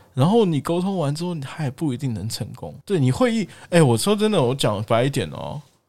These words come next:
就是如果你公司一直有这些会议的话，那讲白了就是公司自己有问题啊，那可能不是员-，其中一个员工，不是其中一个主管的问题啊。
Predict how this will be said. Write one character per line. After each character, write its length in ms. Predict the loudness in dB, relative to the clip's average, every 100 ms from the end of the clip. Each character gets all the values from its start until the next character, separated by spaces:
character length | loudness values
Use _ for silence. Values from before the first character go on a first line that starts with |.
| _
就 120 | -2 0
是 120 | 4
如 100 | 4
果 140 | 4
你 60 | 2
公 200 | 0 -2
司 160 | 0
一 60 | -2
直 120 | -2
有 120 | -4
这 120 | -2 -4
些 220 | -2 -4
会 240 | -4 -4
议 140 | -2 -4
的 80 |
话， 280 | -6 -6 -8 -10
那 60 | -8
讲 240 | -4 -2
白 120 | -2
了 60 | -2
就 120 | -2
是 120 | -4 -6
公 200 | -6 -6
司 140 | -8
自 140 | -10
己 20 | -10
有 80 | -10
问 160 | -12
题 180 | -14 -16
啊， 140 | -18 -18 -10
那 80 |
可 120 | -6 -6
能 80 | -6
不 100 | -6
是 220 | -6 -6
员-， 200 | -8 -10 -12
其 240 | -8 -6 -4
中 180 | -4 -4
一 40 |
个 100 | -4
员 240 | -6 -8
工， 180 | -8 -8
不 140 | -6 -6
是 80 | -6
其 160 | -4
中 140 | -4 -4
一 40 |
个 100 | -4
主 180 | -10 -10
管 180 | -10 -10
的 60 |
问 180 | -10 -12
题 160 | -14 -16
啊。 120 | -18